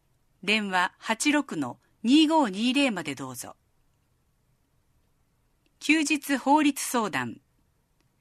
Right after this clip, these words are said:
三月十三日日曜日、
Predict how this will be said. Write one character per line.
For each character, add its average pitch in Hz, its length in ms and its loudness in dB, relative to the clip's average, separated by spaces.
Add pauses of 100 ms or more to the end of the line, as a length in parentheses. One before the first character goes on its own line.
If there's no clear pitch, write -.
(500)
三 320 320 4
月 254 240 0
十 214 280 -2
三 254 260 2
日 160 340 -6
日 170 360 -2
曜 208 240 0
日、 127 180 -16